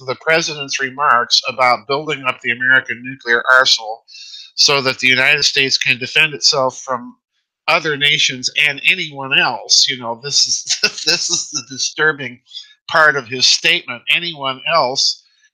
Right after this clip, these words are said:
that has nuclear weapons. Well, who's the anyone else? Uh, corporations, extraterritorial actors, Muslim terrorist groups.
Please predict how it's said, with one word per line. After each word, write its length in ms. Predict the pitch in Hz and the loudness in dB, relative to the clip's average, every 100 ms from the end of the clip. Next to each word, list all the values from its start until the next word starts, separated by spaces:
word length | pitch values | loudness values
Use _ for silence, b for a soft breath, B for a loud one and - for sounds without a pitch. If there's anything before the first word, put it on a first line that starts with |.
| _ | _
that 140 | 147 139 | -4 0
has 260 | 143 135 | 2 0
nuclear 480 | 147 143 147 131 127 131 120 | -4 -12 -8 -6 -6 -8 _
weapons. 460 | 147 160 143 117 139 | -2 -2 -2 -10 -6
Well, 140 | 135 | -4
who's 320 | 156 202 175 | -4 -4 -4
the 180 | 160 147 | -4 0
anyone 540 | 156 156 135 127 143 131 170 | 0 0 -2 -2 -2 -2 2
else? 560 | 156 104 - - - - | 2 2 2 4 4 4
Uh, 260 | 131 120 113 - | 4 4 0 -4
corporations, 1200 | 170 156 147 127 127 151 - 180 180 185 175 - B B B B | -2 -2 -4 -4 0 4 4 4 0 -6 -2 -2 B B B B
extraterritorial 960 | 143 - 143 - 147 135 - 131 127 117 | 0 2 -2 -2 0 0 0 0 0 2
actors, 960 | 135 160 - 175 180 180 170 160 - - | 4 4 2 -4 -2 -2 0 0 0 -4
Muslim 560 | 135 139 160 - 131 120 | -14 -8 -4 -4 -4 -8
terrorist 720 | - 151 170 175 170 160 - - | -2 2 2 2 -2 -4 -8 -2
groups. 520 | 160 156 - - | -2 0 -2 -2